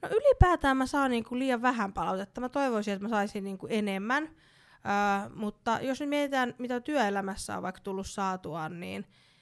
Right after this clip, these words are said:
niin jos mietin vaikka yrittäjänä, kun mä hoisin niitä vanhoja ihmisiä, niin no he-, hehän, niinku, söi mun kädestä. Mä oon niin, tiedätkö sä, taitava ja, ja mä hoidan sen mun työn hyvin. Niin ai kiitos, kiitos, voi että oletpas sä kohtelias. Ai ja,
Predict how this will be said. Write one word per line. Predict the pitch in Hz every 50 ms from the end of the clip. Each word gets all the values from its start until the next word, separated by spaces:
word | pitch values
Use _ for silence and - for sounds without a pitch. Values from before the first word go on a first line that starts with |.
| _ _ -
niin | - 202 196 202
jos | 233 262 -
mietin | 302 285 285 285 262
vaikka | 262 254 254 - 262 240 - -
yrittäjänä, | - 247 233 233 226 226 - - 208 202 202
kun | 202 202
mä | 196
hoisin | 202 208 196 196 202 190
niitä | 190 190 185 190
vanhoja | 190 196 190 196 - - 160 180
ihmisiä, | 185 - 170 - - 180 185
niin | 214 240 262
no | 277 277 311
he-, | 311 302 269 294 277 254 - 240 220
hehän, | 220 226 220 226 269 294
niinku, | 285 247 220 - 202 196 185 - - - _ _ _ _ _ _ _ _ _ - - - - -
söi | - - 196 180 170
mun | 185 196 180
kädestä. | 196 185 160 165 - - -
Mä | 202 196 175
oon | 220 285
niin, | 349 381 370 277 -
tiedätkö | - 208 196 196 -
sä, | - 196
taitava | - 180 175 185 - - 277 320 330 320 - - 285 - -
ja, | - 254 254 254 - -
ja | 254 254 240 -
mä | 233 247 240
hoidan | 226 208 196 202 254 311
sen | 311 349 302
mun | 294 277 226
työn | 240 233 226 214 214
hyvin. | 208 190 185 185 185 185 185 - - - - - _ -
Niin | 220 208 208 208 220
ai | - 339 381 403 392 381
kiitos, | 359 - 370 359 - 320 -
kiitos, | - 339 320 302 294 285
voi | 330 339 330 320
että | 320 311 320 - 302
oletpas | 311 311 302 294 294 - 277 254 - -
sä | 262 240
kohtelias. | - 233 226 - - 220 220 233 -
Ai | 339 339 330 320 311
ja, | 311 294